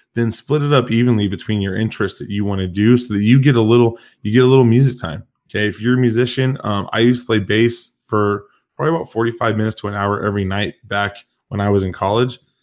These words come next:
Um, and then I kind of got into this, I play a little drums, and that's where I really, like, oh man, I was in heaven.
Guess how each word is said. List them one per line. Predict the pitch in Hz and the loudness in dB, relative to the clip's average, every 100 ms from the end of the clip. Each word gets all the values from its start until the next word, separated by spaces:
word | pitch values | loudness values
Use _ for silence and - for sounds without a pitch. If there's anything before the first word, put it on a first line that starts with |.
| _ _ _ | _ _ _
Um, | 110 107 104 95 90 _ - | -2 2 2 0 -4 _ -6
and | 107 101 | -2 0
then | 104 | 0
I | 104 104 | 0 -2
kind | - 113 107 | -4 -2 -2
of | 95 | 0
got | 107 104 | 0 0
into | 104 95 107 98 - | -2 -4 -4 -6 -10
this, | 98 101 101 95 - - _ _ _ _ _ - | -8 -2 0 0 -4 -8 _ _ _ _ _ -8
I | 107 | -6
play | - 110 | 0 2
a | |
little | 107 104 | 2 0
drums, | 95 101 104 123 139 | -2 -2 0 0 -2
and | - 101 | -6 -4
that's | 104 107 | -4 -4
where | 107 107 | -2 0
I | |
really, | 104 95 107 107 98 | 0 -2 -2 0 -2
like, | 92 - - _ - | -6 -10 -18 _ -4
oh | 113 98 | -2 -2
man, | 95 98 | -2 -2
I | 95 | 0
was | 104 | 0
in | 92 | -2
heaven. | 90 95 113 131 | -4 -4 -4 -6